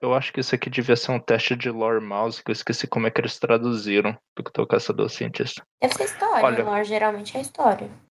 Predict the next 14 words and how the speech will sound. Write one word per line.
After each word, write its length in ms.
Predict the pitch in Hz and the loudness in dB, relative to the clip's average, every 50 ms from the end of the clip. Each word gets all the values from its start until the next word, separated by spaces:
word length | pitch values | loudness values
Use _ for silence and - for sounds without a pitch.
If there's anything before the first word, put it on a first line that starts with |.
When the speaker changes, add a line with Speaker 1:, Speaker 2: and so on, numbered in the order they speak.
| - | -6
Speaker 1:
É, 300 | 131 123 117 120 123 123 | 0 2 2 4 2 2
normal, 420 | 123 120 123 120 120 131 131 131 - - | -2 -4 -6 -6 -4 -2 -4 -4 -2 0
eu, 240 | 139 131 127 123 - _ - | 2 2 2 2 0 _ -2
eu 60 | 120 | -2
esqueci, 380 | - - - - 123 - - 120 | -2 -2 0 -2 -2 2 2 2
eu 60 | 117 | 2
acho 100 | 117 - | 2 0
que 80 | - 139 | -2 -2
era 100 | 131 127 139 | 0 2 0
erudito, 640 | 160 165 156 147 135 120 - 113 104 - - 120 - - | 0 0 0 -2 -2 -2 -4 -4 -4 -6 -10 -18 -14 -10
eles 140 | - 127 - | -10 -8 -4
traduziram 440 | - 113 113 110 104 107 110 107 110 | -2 0 0 0 0 0 -2 -2 -2
pra 220 | - - - 110 | -2 -2 -2 0
erudito. 560 | 107 110 110 117 110 - - 95 95 - - | 2 0 0 -2 -6 -4 -2 -4 -2 -4 -8